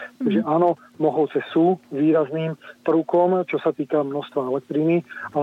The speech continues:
Speaker 1: na druhej strane treba povedať, že už sú aj zahrnuté do tých rôznych kalkulácií.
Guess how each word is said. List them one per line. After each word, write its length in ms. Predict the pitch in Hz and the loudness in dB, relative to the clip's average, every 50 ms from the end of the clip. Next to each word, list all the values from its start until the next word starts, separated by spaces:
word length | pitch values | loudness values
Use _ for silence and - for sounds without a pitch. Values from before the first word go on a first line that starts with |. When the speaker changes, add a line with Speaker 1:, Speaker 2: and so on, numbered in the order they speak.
| 147 147 | 0 2
Speaker 1:
na 40 | 143 | 2
druhej 180 | 147 147 135 - | 2 0 0 0
strane 280 | - 156 151 147 139 | -2 -4 -2 -2 -2
treba 200 | - 147 143 131 | 0 0 0 0
povedať, 300 | - 143 135 139 143 143 131 | 0 0 0 2 2 0 0
že 120 | 127 156 160 _ - | -2 -4 -6 _ -8
už 100 | 165 165 - - | -6 -6 -6 -2
sú 100 | - 165 175 175 | 0 2 2 2
aj 140 | 151 143 131 | 2 0 0
zahrnuté 500 | 135 147 139 147 156 147 135 - 151 139 | 2 2 0 0 -2 -4 -4 -2 -2 -2
do 120 | 127 131 - | -2 -2 -4
tých 140 | 147 135 135 | -4 -2 -2
rôznych 280 | 135 131 120 135 - | -2 -2 -4 -6 -10
kalkulácií. 600 | - 143 135 131 - - 131 123 123 - - 131 | -6 -6 -6 -4 -2 -4 -4 -4 -6 -10 -14 -18